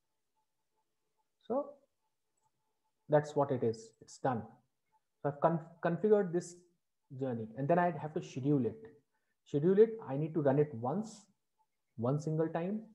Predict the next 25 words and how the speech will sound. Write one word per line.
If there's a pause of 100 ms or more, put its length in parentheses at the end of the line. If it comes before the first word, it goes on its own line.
(100)
I
need
to
keep
it
recurring, (640)
or (320)
there
is
an, (240)
with
the
help
of
automation,
I
can
do
that. (280)
There's
a
third
option
over
there.